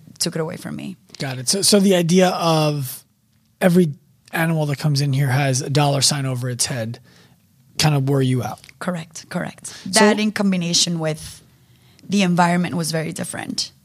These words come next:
Speaker 1: within the hospital. When it's a private hospital, small hospital, the, the,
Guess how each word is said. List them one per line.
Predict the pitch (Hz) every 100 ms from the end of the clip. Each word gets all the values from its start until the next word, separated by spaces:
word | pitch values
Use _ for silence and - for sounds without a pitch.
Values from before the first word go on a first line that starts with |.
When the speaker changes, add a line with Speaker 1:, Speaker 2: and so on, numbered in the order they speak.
| _
Speaker 1:
within | 202 202 202 190
the | 165
hospital. | 160 - - 156
When | 175
it's | 175 175
a |
private | 175 185 180
hospital, | 170 180 - 180
small | - 170
hospital, | 165 160 - 165 160 156 - - - -
the, | - 185 185 180 175 170 160 -
the, | 151 175